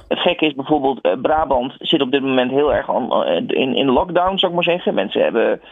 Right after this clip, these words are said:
mogen hun huis niet zoveel uit en in ieder geval niet, eh, niet, niet, eh,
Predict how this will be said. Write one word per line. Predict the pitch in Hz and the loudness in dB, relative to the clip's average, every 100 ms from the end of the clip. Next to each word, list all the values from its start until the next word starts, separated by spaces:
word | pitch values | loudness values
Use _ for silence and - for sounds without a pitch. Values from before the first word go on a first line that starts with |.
| - - | -20 -2
mogen | 110 120 120 123 | 0 0 0 2
hun | 120 | 2
huis | 139 160 | 0 0
niet | 170 160 | -2 0
zoveel | 160 156 160 - | 0 2 2 2
uit | 151 151 156 - | 2 2 0 0
en | - 120 | 0 0
in | 85 120 | 0 2
ieder | 139 127 | 0 2
geval | 123 | -2
niet, | 139 139 - | -2 -2 0
eh, | 123 120 | 0 2
niet, | 147 143 - | -2 -4 0
niet, | 147 139 - | 2 2 2
eh, | 120 117 | 2 2